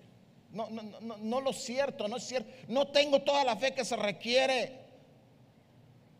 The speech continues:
Por eso vengo a decirte, Señor, pero tengo fe suficiente para saber que en ti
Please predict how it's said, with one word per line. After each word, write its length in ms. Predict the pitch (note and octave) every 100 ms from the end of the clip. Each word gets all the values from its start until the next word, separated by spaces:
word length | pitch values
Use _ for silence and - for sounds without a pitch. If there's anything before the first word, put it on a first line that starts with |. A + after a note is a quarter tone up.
| - - - - - -
Por 120 | F#3
eso 240 | F#3 G#3+ G#3+
vengo 240 | G3+ G3+
a 40 | G3
decirte, 600 | D#3+ D#3 D#3 F#3+ D#3+ E3+
Señor, 480 | D#3+ D#3 F3 F#3 - - - - - - -
pero 160 | D#3 D#3
tengo 220 | G3+ F#3+
fe 160 | F#3+
suficiente 680 | G3 G3 D#3 C3+ F#3 F#3+ D#3+
para 180 | C3 C3
saber 400 | - C#3 D#3 D#3
que 160 | C3+ B2
en 140 | A#2+
ti 320 | - F#3+ A#2